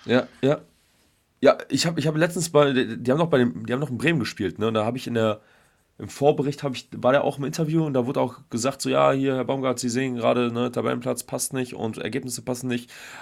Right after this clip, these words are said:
Ähm, sind Sie, sind Sie bereit, dann auch mal Ihr System zu ändern, wenn, wenn's,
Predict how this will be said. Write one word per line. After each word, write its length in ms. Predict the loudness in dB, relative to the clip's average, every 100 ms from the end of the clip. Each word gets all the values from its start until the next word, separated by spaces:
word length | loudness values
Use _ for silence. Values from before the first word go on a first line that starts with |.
| 2
Ähm, 800 | 8 8 8 4 -2 -8 -6 -8
sind 200 | -6 -6
Sie, 160 | -4 -4
sind 160 | -4
Sie 80 | -2
bereit, 340 | 4 6 6
dann 100 | 4
auch 200 | 0 -2
mal 280 | 0 0 0 -2
Ihr 160 | -6
System 340 | -6 -6 -6 -6
zu 120 | -2
ändern, 400 | 2 2 2 -4
wenn, 240 | -4 -2 -2
wenn's, 340 | -2 -2 -4